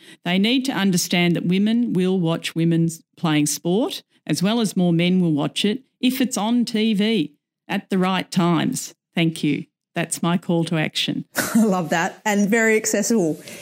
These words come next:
Speaker 2: Every weekend, uh, we can make that choice. We can choose to, to, to, well, buy a ticket. We can choose to flick
Speaker 1: Yep.
Speaker 2: the channel over. We can choose to be actively participating and parting with good money to see great quality sport.
Speaker 1: You can, and you can also,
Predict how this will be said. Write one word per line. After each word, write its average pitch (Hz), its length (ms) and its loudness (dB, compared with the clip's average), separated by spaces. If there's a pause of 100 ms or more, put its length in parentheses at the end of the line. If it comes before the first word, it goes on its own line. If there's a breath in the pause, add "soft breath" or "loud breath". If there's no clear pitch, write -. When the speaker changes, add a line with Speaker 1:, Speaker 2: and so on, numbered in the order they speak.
(160 loud breath)
Speaker 2:
Every 220 320 2
weekend, 196 640 2
uh, 170 380 0
we 190 100 2
can 185 160 2
make 165 180 0
that 170 160 -2
choice. - 480 -2
We 170 120 0
can 175 200 2
choose 190 280 0
to, 170 320 0
to, 180 200 -2 (220)
to, 175 500 0
well, 170 320 0
buy 180 200 2
a 170 60 -2
ticket. 208 300 0
We 175 100 0
can 170 140 0
choose 170 220 2
to 165 200 0
flick 214 200 -2
Speaker 1:
Yep. 190 60 -2
Speaker 2:
the 190 80 0
channel 202 360 0
over. 220 200 2
We 180 120 0
can 175 160 0
choose 196 240 0
to 185 60 -4
be 165 320 0 (300 loud breath)
actively 165 460 0
participating 170 800 0
and 180 160 2
parting 185 420 0
with 165 180 0
good 160 200 -2
money 156 420 0
to 175 140 -2
see 165 240 0
great 151 320 -2
quality 147 340 -2
sport. - 480 -4
Speaker 1:
You 226 160 0
can, 220 360 0
and 196 140 2
you 202 80 0
can 208 140 0
also, 185 480 0